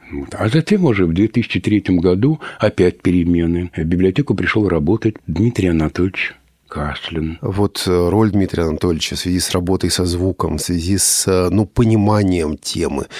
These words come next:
Speaker 2: бережным отношением к звуку, я думаю, её трудно переоценить, но рассказать о ней сможете лучше всего именно вы.
Speaker 1: Он когда пришёл, он очень удивился, что я начитываю информатор таким образом, как вот, ну, д-, до, до его прихода.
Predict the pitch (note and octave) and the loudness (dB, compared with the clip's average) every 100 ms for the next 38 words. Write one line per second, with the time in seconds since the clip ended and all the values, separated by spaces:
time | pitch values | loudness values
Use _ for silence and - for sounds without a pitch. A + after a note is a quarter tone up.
0 | - - F#2+ A#2 A2+ F2+ F#2+ F#2 F#2+ F2+ | -16 -8 0 2 2 2 0 0 0 -2
1 | - F2 E2 E2 D#2+ E2 E2+ - E2 - | 0 -2 -2 -4 -6 -6 -6 -6 -10 -12
2 | - - - - - A2 C3 C3 B2+ B2+ | -20 -14 -10 -8 -2 2 4 4 2 2
3 | B2 A2+ - G#2+ G2 - A#2 A#2+ F#2+ - | 2 2 2 2 0 0 2 2 2 -2
4 | C2+ D#2+ E2 E2 F#2 - - F#2+ D3 - | -2 -2 0 0 -2 -2 -2 2 2 2
5 | G#2 F#2 F2 - G#2 G#2 - G2+ G#2+ - | 2 2 -2 0 2 2 0 0 0 -2
6 | G2 G#2+ G2+ G2+ G#2+ F#2 - - _ - | -2 0 2 2 2 -2 -4 -16 _ -2
7 | F2 F2+ E2 E2+ - E2+ - A2+ F#2+ E2 | 0 0 2 0 0 -2 0 0 2 0
8 | F2 - F#2 F2+ F#2 G#2+ A2+ - F#2 - | 0 2 2 2 2 2 0 -2 -8 -6
9 | C#2+ D2+ D#2 D#2 D2+ D#2 - F2 - D#2 | -4 -4 -4 -4 -6 -4 -4 -4 -4 -4
10 | D2+ E2 D#2+ F#2 F#2+ E2+ - D#2 G2 E2+ | -2 -4 -2 -4 -2 -4 -2 0 2 4
11 | F#2 F2+ D#2 D#2 D2 - D#2 - D2+ - | 4 4 2 0 -2 -4 -6 -6 -10 -12
12 | - _ _ _ A2 A2+ F#2+ F2+ F2+ G2 | -20 _ _ _ -2 0 0 0 2 2
13 | A2 G#2 F#2+ A#2 A#2 G#2+ - G#2+ - F2 | 4 4 4 4 4 2 0 -2 0 0
14 | C#2+ - C#2+ | 0 -6 -10